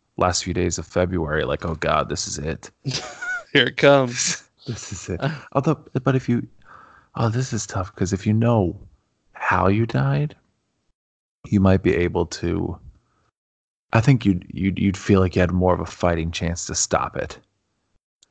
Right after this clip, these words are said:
Speaker 1: Like, if I died from, um, a heart attack, I'm like, "Hmm,
Speaker 2: I'm
Speaker 1: maybe
Speaker 2: gonna
Speaker 1: I
Speaker 2: s-
Speaker 1: can start taking care of myself."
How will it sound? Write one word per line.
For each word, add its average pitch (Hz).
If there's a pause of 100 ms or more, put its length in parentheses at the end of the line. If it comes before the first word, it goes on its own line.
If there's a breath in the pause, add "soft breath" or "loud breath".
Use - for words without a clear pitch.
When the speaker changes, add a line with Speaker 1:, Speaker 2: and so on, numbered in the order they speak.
(240)
Speaker 1:
Like, 98
if 98
I 110
died 87
from, 85 (840)
um, 69
a -
heart 107
attack, - (760)
I'm 101
like, 85 (140)
"Hmm, 95 (580)
Speaker 2:
I'm -
Speaker 1:
maybe 123
Speaker 2:
gonna 131
Speaker 1:
I 120
Speaker 2:
s- 101
Speaker 1:
can 92
start 85
taking 85
care -
of 64
myself." -